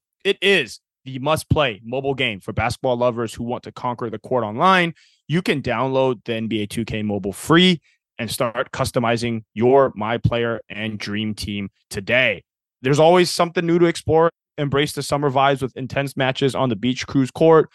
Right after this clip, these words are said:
dive into tourney mode, events, and regular updates for nonstop action. You can also unlock and collect tons of player cards to enhance your team's performance.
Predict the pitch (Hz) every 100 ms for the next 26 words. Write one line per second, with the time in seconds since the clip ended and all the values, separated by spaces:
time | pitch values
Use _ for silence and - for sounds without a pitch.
0 | _ - 107 117 123 110 - 156 160 151
1 | 147 147 143 107 113 151 156 143 120 123
2 | 135 135 - 120 - 131 123 - 104 113
3 | 135 - 127 120 113 - 139 120 - _
4 | _ 127 147 143 139 135 135 117 135 131
5 | 123 120 120 104 117 113 110 - 127 117
6 | 110 - 123 127 123 - 113 113 - 117
7 | 107 - 120 120 - 104 - 127 117 -
8 | 113 - 120 160 190 208